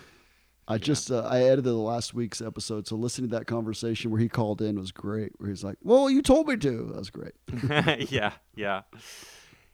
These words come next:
Speaker 2: He's, uh, he's okay. He's very excited that I have a girlfriend,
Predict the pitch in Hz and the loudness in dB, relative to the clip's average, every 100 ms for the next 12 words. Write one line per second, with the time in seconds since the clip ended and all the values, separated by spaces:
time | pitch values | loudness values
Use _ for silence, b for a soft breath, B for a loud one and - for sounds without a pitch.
0 | _ 120 120 110 117 117 117 117 _ _ | _ -16 -16 -8 -4 -2 -2 -4 _ _
1 | - 113 B B B B B B 131 117 | -18 -18 B B B B B B -18 -10
2 | 104 - 95 82 90 _ 113 107 101 - | -10 -10 -10 -10 -12 _ -12 -12 -14 -20
3 | 104 110 123 139 151 147 139 - 127 123 | -14 -8 -6 -4 -4 -6 -10 -10 -4 -4
4 | 123 131 127 120 - _ - 110 104 101 | -4 -4 -6 -8 -20 _ -8 -6 -4 -4
5 | 104 101 98 104 104 - 107 101 101 | -6 -8 -6 -6 -6 -6 -6 -6 -8